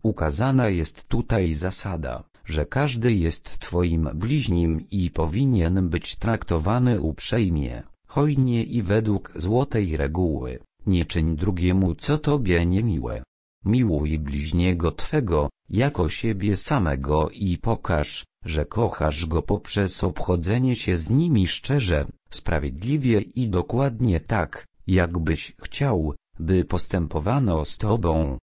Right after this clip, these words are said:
Apostoł Paweł ogłosił właściwą zasadę w Galatów, rozdziale szóstym, wersecie dziesiątym: "Przeto tedy, póki czas mamy, dobrze czyńmy wszystkim".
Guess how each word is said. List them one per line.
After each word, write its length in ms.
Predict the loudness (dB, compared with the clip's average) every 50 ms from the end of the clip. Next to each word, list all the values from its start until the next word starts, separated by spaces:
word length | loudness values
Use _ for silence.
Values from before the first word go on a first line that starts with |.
| _ _ _ _ _ _ _
Apostoł 680 | -6 -4 -2 0 0 0 0 0 2 2 4 4 2 2
Paweł 520 | 0 0 0 2 2 2 2 2 4 4
ogłosił 760 | 2 2 2 0 2 2 2 2 0 -2 -2 0 0 0 0
właściwą 840 | 0 0 0 0 0 -2 -4 -2 -2 -2 0 0 0 0 0 0
zasadę 640 | -2 -2 -4 -4 -2 -2 -2 -2 0 2 2 2 2
w 120 | 2 0 -2
Galatów, 680 | 0 0 2 2 2 0 0 0 -2 -2 -2 -2 -2 0
rozdziale 760 | 0 0 0 0 -2 -2 0 0 0 2 2 0 0 0
szóstym, 600 | -2 -2 0 2 2 0 0 -2 -2 -2 0 0 0
wersecie 680 | 0 0 0 0 0 -2 -2 -2 -4 -2 -2 -2 -2
dziesiątym: 840 | 0 -2 -4 -2 -2 0 0 0 0 0 -2 -2 -2 -2 -2 -2 -4 -8 -12 _ _ -14
"Przeto 400 | -4 -2 0 0 0 -2 -4 -4
tedy, 520 | -2 -2 -2 -2 0 0 -2 -2 -2 -4 -6 -10 _ -4
póki 340 | 0 0 0 0 -2 -4 -4
czas 320 | -2 -2 -2 0 0 0 0
mamy, 520 | 2 2 0 0 -2 -4 -6 -8 -8 -10 -14 _ _ _ -4
dobrze 480 | 0 2 2 2 2 2 2 2 0
czyńmy 420 | 2 2 2 2 4 4 4 2 0
wszystkim". 680 | 0 -2 -6 -6 -8 -10 -12 -12 -10 -8 -8 -8 -8